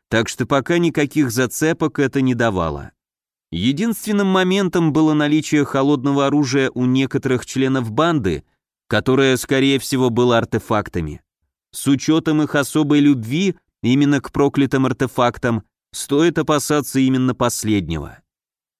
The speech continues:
Тем временем из фургона вышел последний член команды грабителей, и восемь человек просто перемахнули через забор.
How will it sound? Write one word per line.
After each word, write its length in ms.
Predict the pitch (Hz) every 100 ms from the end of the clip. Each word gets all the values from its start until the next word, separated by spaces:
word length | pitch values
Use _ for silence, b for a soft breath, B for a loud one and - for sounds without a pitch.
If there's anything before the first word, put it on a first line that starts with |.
| _
Тем 260 | - 175 190
временем 520 | 180 220 208 190 156 -
из 180 | 92 -
фургона 500 | 139 143 175 185 170
вышел 360 | 165 - 165
последний 640 | - 151 - 151 135 113 110
член 320 | - 120 113
команды 440 | 120 117 110 101
грабителей, 800 | 95 113 123 180 147 160 147 120 _ _ _ _
и 120 | 90
восемь 360 | 98 147 - 147
человек 540 | - 143 147 175 - -
просто 360 | 202 214 196
перемахнули 680 | 165 156 147 135 143 147 135
через 320 | - 123 107
забор. 500 | 85 90 80 76